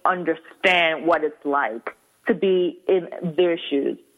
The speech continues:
So I, I will definitely say I gained a lot of leadership qualities and leadership principles at Princeton. There was definitely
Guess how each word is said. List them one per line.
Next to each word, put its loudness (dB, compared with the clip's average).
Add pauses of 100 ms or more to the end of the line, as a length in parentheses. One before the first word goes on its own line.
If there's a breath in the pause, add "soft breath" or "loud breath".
(920)
So 6
I, 2
I 4
will 0
definitely -4
say 0
I 0
gained -2
a 2
lot 0
of 0 (380 loud breath)
leadership -2
qualities 0
and -4
leadership -2
principles -2 (200)
at 2 (140)
Princeton. -2
There 2
was -4
definitely 0